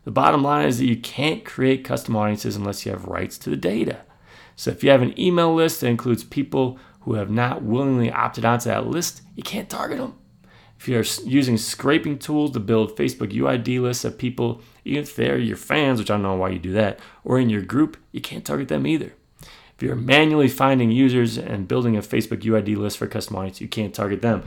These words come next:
So I know a lot of people have said, "Okay, I just want to target this small group of people who work at this company," or whatever. Maybe some specific, um, thought leaders or whatever. And they go to their profiles, get their user I D,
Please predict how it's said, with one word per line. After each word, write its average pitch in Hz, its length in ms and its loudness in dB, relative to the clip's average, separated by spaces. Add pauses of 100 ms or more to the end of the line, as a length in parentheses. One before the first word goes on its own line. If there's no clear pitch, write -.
(200)
So - 120 -6
I 113 40 2
know 113 260 4
a - 20 0
lot 120 200 6
of 123 80 -4
people 107 180 2
have 101 100 -2
said, 107 140 -2
"Okay, 147 180 0
I 143 40 2
just 175 120 -4
want 160 140 -2
to - 80 -6
target 123 220 -4
this 107 140 -2
small - 260 -4
group 135 240 -4
of - 160 -8 (240)
people 123 240 -2
who 101 100 -2
work 110 300 0
at - 100 -6
this 113 200 -6
company," 104 800 -6 (200)
or - 80 -6
whatever. - 440 2 (440)
Maybe - 440 -4
some 131 340 -2
specific, - 1300 0 (320)
um, 113 460 2
thought 110 340 0
leaders 104 380 4
or - 20 -6
whatever. 110 340 -4
And 110 100 -6
they 110 100 0
go 123 160 6
to 113 60 6
their 104 100 4
profiles, 131 720 2
get 107 100 -4
their 101 100 -4
user 95 300 -2
I 92 100 -2
D, 143 460 4